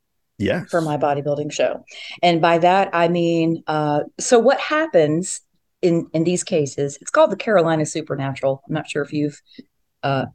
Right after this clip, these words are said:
Speaker 2: heard of it. It, it, it's a Spartanburg, South Carolina show. It's a natural show, meaning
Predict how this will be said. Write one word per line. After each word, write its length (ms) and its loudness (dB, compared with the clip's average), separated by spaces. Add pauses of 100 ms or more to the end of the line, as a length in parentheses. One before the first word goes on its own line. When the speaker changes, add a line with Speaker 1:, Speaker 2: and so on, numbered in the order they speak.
(120)
Speaker 2:
heard 260 0
of 80 0
it. 280 2 (520)
It, 200 -2
it, 460 2
it's 220 2
a 80 4
Spartanburg, 1120 2 (280)
South 360 -2
Carolina 760 2 (240)
show. 720 0 (520)
It's 100 -20
a 60 2
natural 460 2
show, 560 0
meaning 600 -2